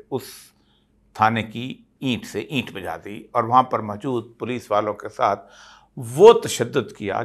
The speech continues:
जो वो कभी पाकिस्तान के पच्चीस करोड़ अवाम के साथ किया करते हैं। मैं तारीख में इसके बाद जाऊँगा, लेकिन इस ताज़ा तरीन बहावल नगर के वाक़े को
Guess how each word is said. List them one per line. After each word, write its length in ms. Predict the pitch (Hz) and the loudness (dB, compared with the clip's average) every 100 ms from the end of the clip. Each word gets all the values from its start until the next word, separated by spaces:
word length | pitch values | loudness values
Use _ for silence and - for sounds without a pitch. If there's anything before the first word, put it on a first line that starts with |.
| 120 | -4
जो 120 | 143 | -4
वो 160 | 143 131 - | 0 -2 -2
कभी 260 | 98 113 123 - | -10 -10 -14 0
पाकिस्तान 520 | 123 - - 120 113 113 | 0 0 -4 -4 -4 -8
के 160 | 92 101 - - _ _ _ | -10 -8 -10 -16 _ _ _
पच्चीस 380 | 170 160 - 160 | -2 -2 -4 -4
करोड़ 300 | - 107 110 - | -4 -4 -4 4
अवाम 260 | 135 135 110 | 10 10 8
के 80 | 101 | -4
साथ 300 | - 87 - | -8 -10 -14
किया 140 | - | -14
करते 360 | - - _ - | -14 -20 _ -20
हैं। 120 | - _ _ _ _ _ _ _ _ _ _ - _ - | -20 _ _ _ _ _ _ _ _ _ _ -20 _ 6
मैं 160 | 220 226 | 8 12
तारीख 320 | 202 247 - | 12 12 6
में 80 | 240 | 2
इसके 680 | 196 - - - - - | 2 0 -12 -12 -12 -2
बाद 280 | 131 170 156 | 8 8 8
जाऊँगा, 480 | 135 117 110 101 127 - | 4 2 2 0 0 0
लेकिन 520 | 156 156 147 160 - - _ 196 | 0 0 -2 -4 -14 -20 _ -4
इस 180 | 190 - - | -4 2 12
ताज़ा 280 | 180 220 | 12 12
तरीन 540 | 262 - 190 247 262 175 | 4 4 2 2 0 0
बहावल 360 | 131 131 135 131 | 6 6 6 2
नगर 360 | 123 123 123 | 2 2 0
के 100 | 135 120 | -2 2
वाक़े 380 | 113 208 139 | 2 2 -6
को 300 | 110 107 120 | -6 -8 -8